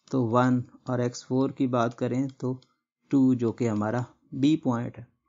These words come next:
So अगर हम मज़ीद इनके मिड पॉइंट्स निकालने बैठेंगे तो क्या आ जाएगा? नेगेटिव वन पॉइंट फ़ाइव, नेगेटिव वन पॉइंट फ़ाइव, या फिर अगर हम मिड पॉइंट की बात, नेगेटिव वन पॉइंट फ़ाइव,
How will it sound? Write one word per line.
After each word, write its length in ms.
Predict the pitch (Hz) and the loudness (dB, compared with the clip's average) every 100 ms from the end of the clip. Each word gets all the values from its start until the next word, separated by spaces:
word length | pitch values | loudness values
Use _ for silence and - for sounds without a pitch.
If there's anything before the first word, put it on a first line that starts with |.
| _ _ _ - _ - | _ _ _ -20 _ -4
So 100 | 147 | 0
अगर 180 | 156 | 2
हम 160 | 156 135 | 4 6
मज़ीद 280 | 127 160 170 | 6 6 2
इनके 220 | 175 170 | 2 4
मिड 280 | 143 160 160 | 4 4 2
पॉइंट्स 280 | 160 160 156 | 2 2 2
निकालने 360 | 143 143 156 143 | 2 2 2 2
बैठेंगे 460 | 143 147 156 156 | 2 0 -2 -2
तो 120 | 151 | -4
क्या 220 | 135 151 127 | 0 2 2
आ 40 | |
जाएगा? 340 | 113 104 107 107 | 0 -2 -4 -6
नेगेटिव 380 | 113 110 120 131 | -4 -4 -2 0
वन 160 | 139 143 | 0 2
पॉइंट 240 | 156 151 | 0 0
फ़ाइव, 280 | 160 156 139 _ _ _ _ _ _ _ _ - - - - | 0 -2 -2 _ _ _ _ _ _ _ _ -20 -20 -10 0
नेगेटिव 400 | 160 185 190 185 | 2 2 2 2
वन 140 | 185 185 | 2 0
पॉइंट 220 | 190 185 165 | -2 -4 0
फ़ाइव, 380 | 170 165 165 | 4 4 6
या 200 | 131 143 | 6 6
फिर 200 | 151 160 | 4 2
अगर 180 | 143 139 | 0 0
हम 120 | 139 | 2
मिड 200 | 131 139 135 | 4 2 2
पॉइंट 220 | 139 139 | 0 0
की 120 | 135 | -2
बात, 240 | 127 127 - - _ _ | -4 -6 -10 -20 _ _
नेगेटिव 460 | 123 135 170 196 190 | 4 4 4 2 2
वन 100 | 190 - | 2 0
पॉइंट 180 | 196 | 0
फ़ाइव, 320 | - 170 120 | 4 4 4